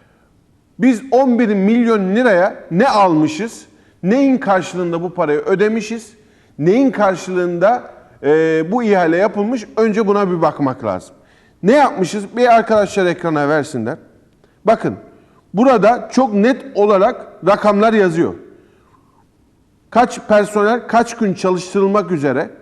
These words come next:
bakın kaç personel kaç gün çalışmak üzere, resmi ve dini bayramlarda çalıştırılacaklar da dahil olmak üzere, bakın burada envanteri var. Bakın.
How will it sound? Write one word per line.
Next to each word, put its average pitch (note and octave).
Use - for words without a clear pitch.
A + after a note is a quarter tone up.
bakın A#2+
kaç G#3+
personel D3+
kaç F#3+
gün E3
çalışmak D3
üzere, B2
resmi E3+
ve F#3
dini F3
bayramlarda E3+
çalıştırılacaklar E3+
da C#3+
dahil E3+
olmak D#3
üzere, D3
bakın F#3
burada G3
envanteri F3
var. F2+
Bakın. -